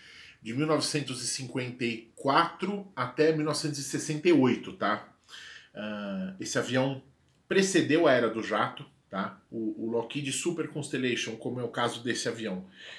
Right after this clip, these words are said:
e o Douglas D C sete foram os últimos aviões, os grandes aviões a pistão antes da introdução do jato, digo, nos Estados Unidos. Por quê? Já existia o Vickers Viscount turbo-hélice, que era um avião inglês.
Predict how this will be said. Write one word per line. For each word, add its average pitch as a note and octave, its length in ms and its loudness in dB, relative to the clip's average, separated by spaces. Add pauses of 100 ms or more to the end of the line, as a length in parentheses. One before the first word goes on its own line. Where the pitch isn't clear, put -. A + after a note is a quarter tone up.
(160)
e E3 120 -4
o - 80 0
Douglas D3 360 4
D B2+ 100 -2
C A#2+ 180 -2
sete - 480 2
foram E3 460 0
os D3+ 360 -4
últimos E3+ 680 -2
aviões, B2+ 540 -2
os - 40 -12
grandes F#3 360 2
aviões C3 360 0
a A#2 60 -2
pistão F3+ 540 -4 (420)
antes A3 480 2
da G3+ 100 2
introdução F3 640 -4
do A3 120 -2
jato, C3 500 2 (140)
digo, A2+ 280 -8
nos A2+ 200 -4
Estados A#2+ 380 -2
Unidos. E3+ 380 0
Por D#3+ 180 -2
quê? F#2+ 340 0 (1300)
Já C#3+ 180 4
existia F3 680 2
o C3 60 2
Vickers C3 640 0
Viscount C#3 640 2
turbo-hélice, C3 760 2
que - 140 -2
era D3 100 2
um D3 80 2
avião D3 220 2
inglês. A#2+ 600 0